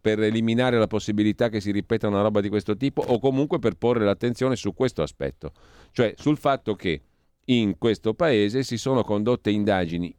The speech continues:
in questo modo per arrivare a un determinato risultato, perché poi alla fine questo è, è inutile, io lo dico così in maniera non tecnica, non da avvocato, diciamo, non lo dico col codice alla mano, ma lo dico avendo, eh, ripercorso la vicenda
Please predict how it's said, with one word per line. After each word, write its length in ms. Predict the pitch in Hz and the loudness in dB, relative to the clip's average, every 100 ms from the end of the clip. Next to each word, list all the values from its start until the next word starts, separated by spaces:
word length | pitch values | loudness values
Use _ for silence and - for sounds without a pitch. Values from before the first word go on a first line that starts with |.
| _ | _
in 220 | 180 139 | 0 2
questo 400 | - 101 - 90 | 2 -2 0 0
modo 380 | 87 78 80 117 | 0 0 -2 -4
per 180 | 156 147 | 0 0
arrivare 400 | 151 175 131 147 | 0 0 2 0
a 40 | |
un 60 | 127 | 0
determinato 640 | 107 104 101 101 98 98 | 0 0 0 0 0 2
risultato, 520 | 95 90 95 90 85 | 0 0 0 0 0
perché 200 | 92 135 | -4 -4
poi 180 | - 220 | -4 0
alla 120 | 127 | 2
fine 320 | 208 165 92 73 _ _ | 0 0 -2 -2 _ _
questo 360 | 151 143 95 | -2 0 0
è, 140 | 76 73 | -2 -2
è 120 | 98 | -2
inutile, 360 | 120 151 101 95 | 0 0 2 4
io 140 | 143 | 4
lo 80 | 117 | 4
dico 400 | 110 107 101 85 - _ | 2 2 0 0 -10 _
così 360 | 92 90 117 | -4 -2 -2
in 80 | 98 | -2
maniera 440 | 92 92 101 90 90 | -2 0 2 2 2
non 240 | 104 107 | 0 0
tecnica, 520 | 98 104 110 120 120 | 0 0 -2 -2 0
non 320 | 92 92 98 | 0 2 2
da 220 | 92 87 85 | 2 2 2
avvocato, 640 | 87 - 95 82 - 123 | -2 -2 0 0 -4 -4
diciamo, 580 | 98 - 85 80 101 120 - - - | -4 -4 -4 -2 -2 -4 -8 -20 -4
non 200 | 95 95 | 0 2
lo 100 | 95 | 4
dico 680 | 117 - 95 92 90 87 85 | 2 2 2 2 2 0 0
col 160 | 95 | -2
codice 360 | - 98 92 95 | 2 0 2 0
alla 120 | 92 | 2
mano, 240 | 92 82 85 | 2 0 0
ma 120 | 104 | 2
lo 100 | 123 | 2
dico 240 | 139 165 | 0 0
avendo, 500 | 139 117 - 123 107 - - - - - | 0 0 0 0 0 -2 -12 -20 -16 0
eh, 160 | 107 | 2
ripercorso 640 | 107 107 120 - 131 98 104 | 2 0 -2 2 0 2 0
la 100 | 113 | 2
vicenda 420 | 139 127 131 | 0 0 0